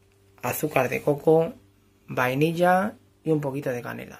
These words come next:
Pues la media taza de, de copos de avena la he tenido remojando media hora y ahora la vamos a pasar por esta gasa. Esto lo venden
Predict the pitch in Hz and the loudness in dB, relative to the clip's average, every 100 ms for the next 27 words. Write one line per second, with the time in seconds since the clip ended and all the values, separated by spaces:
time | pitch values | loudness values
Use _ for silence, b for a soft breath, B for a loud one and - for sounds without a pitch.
0 | - 160 156 143 - - 147 147 180 196 | -10 -6 -4 -6 -10 -8 -6 -2 -2 0
1 | 175 175 - 220 208 160 147 139 135 131 | 0 -2 -2 -2 2 2 2 0 -4 -6
2 | 135 151 _ - 139 143 147 135 143 185 | -8 -14 _ -8 -4 -2 -2 0 4 4
3 | 220 277 - _ - 131 135 135 131 127 | 2 -2 -12 _ -6 -6 -4 -4 -2 -2
4 | 123 160 180 180 208 - _ _ - 131 | -2 -2 0 2 0 -6 _ _ -6 -4
5 | 131 135 170 185 226 - _ b b b | -2 2 2 2 0 -8 _ b b b
6 | b b b b - 135 156 139 156 151 | b b b b -4 2 2 2 0 -2
7 | 147 131 120 151 165 214 - _ b b | -4 -4 0 0 0 -2 -12 _ b b
8 | b b b _ - 123 131 143 - 135 | b b b _ -12 -6 -4 -4 -4 -2
9 | 156 - 151 208 - - - _ b b | 0 0 -4 -6 -8 -12 -16 _ b b
10 | b b b - 139 - 135 139 147 147 | b b b -10 -8 -4 -2 0 0 0
11 | 143 131 117 | 0 -2 -8